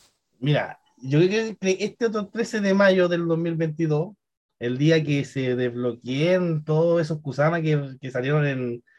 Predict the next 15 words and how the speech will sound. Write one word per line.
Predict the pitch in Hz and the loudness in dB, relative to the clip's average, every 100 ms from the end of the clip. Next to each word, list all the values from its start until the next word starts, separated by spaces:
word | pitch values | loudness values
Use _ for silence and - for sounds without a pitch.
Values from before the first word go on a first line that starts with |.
| _ _ _ - | _ _ _ -6
en | 120 120 | -6 0
Karura, | 117 139 175 175 170 156 147 135 | 2 6 6 8 6 8 8 6
en | 131 | 4
Moon | 131 127 123 | 0 -2 -2
River, | 139 175 170 156 143 139 | 2 2 4 2 2 -2
en, | 131 123 123 127 | -4 -8 -8 -6
en | 131 | -2
los | 131 127 | -2 0
ci-, | 170 | 0
en | 139 | 2
las | 135 | 2
cinco | 170 180 | 2 0
que | 170 | 0
fueron | 165 175 | 0 0
seleccionadas, | 160 160 151 156 233 | 0 -2 0 0 -2